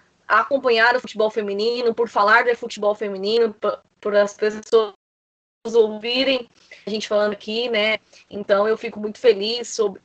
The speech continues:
de tudo que a gente tá conquistando, é, como a Vitória falou, no ano passado a gente foi cobrir lá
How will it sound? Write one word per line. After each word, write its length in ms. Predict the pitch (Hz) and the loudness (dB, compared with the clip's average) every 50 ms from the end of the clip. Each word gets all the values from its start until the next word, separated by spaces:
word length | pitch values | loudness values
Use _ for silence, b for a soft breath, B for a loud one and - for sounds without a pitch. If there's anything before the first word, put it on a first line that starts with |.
| _ _ | _ _
de 180 | - 190 196 262 | -16 -12 -10 -4
tudo 240 | - - 381 466 466 | 0 2 2 2 0
que 60 | - | -2
a 60 | - | -6
gente 180 | - 262 254 - | -8 -10 -4 0
tá 140 | - 233 233 | 0 0 0
conquistando, 720 | - 233 220 - - - 208 202 208 220 226 208 208 B B B B B B B | -2 -6 -8 -8 -4 -2 0 0 0 0 -2 -4 -4 B B B B B B B
é, 220 | 180 185 196 196 196 | -2 -2 -2 -2 -2
como 200 | - 214 208 208 | -6 -4 -2 -2
a 60 | 208 | -2
Vitória 340 | 202 202 - 214 208 208 208 | -2 -2 0 2 2 2 2
falou, 640 | 208 - _ - - - 202 208 214 214 208 196 196 b b b b b b b b b _ - | 0 -4 _ -8 -2 2 4 4 4 4 2 0 -2 b b b b b b b b b _ -6
no 100 | 208 196 | -2 -2
ano 220 | 202 208 214 208 | 0 0 0 0
passado 540 | - 214 202 202 - 220 196 202 208 202 202 | 0 0 0 0 0 0 2 2 2 2 -2
a 40 | 214 | -4
gente 240 | 190 208 208 202 - | -6 -6 -10 -10 -10
foi 240 | - - 208 208 | -6 -4 -4 -4
cobrir 540 | 208 - - 185 190 196 196 214 214 214 208 | -4 -6 -10 -10 -8 -6 -6 -4 -4 -2 -2
lá 680 | 202 208 196 190 202 208 208 190 - - 180 190 196 | 0 2 2 4 4 4 2 0 0 -2 -4 -6 -6